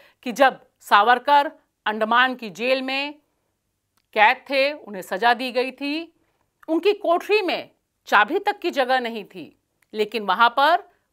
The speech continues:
बुलबुल चिड़िया आती थी और वह उस बुलबुल चिड़िया के पंखों में बैठकर मातृभूमि की सैर करते थे। जब यह टेक्स्ट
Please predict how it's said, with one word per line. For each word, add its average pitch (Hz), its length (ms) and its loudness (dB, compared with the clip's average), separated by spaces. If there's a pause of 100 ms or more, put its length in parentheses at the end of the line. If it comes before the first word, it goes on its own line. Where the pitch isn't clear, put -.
बुलबुल 254 440 -4
चिड़िया 254 440 -2
आती 190 280 -4
थी - 340 -20 (640)
और 190 160 2
वह 220 240 0 (640)
उस 302 180 -8
बुलबुल 269 380 -6
चिड़िया 269 420 -2
के 269 160 -4
पंखों 202 440 -8
में 220 200 -8
बैठकर 180 560 -4 (520)
मातृभूमि 269 720 0
की 285 200 -10
सैर 196 400 -4
करते - 420 -18 (120)
थे। - 60 -20 (1200)
जब 208 180 -2
यह 214 100 0
टेक्स्ट 240 420 -6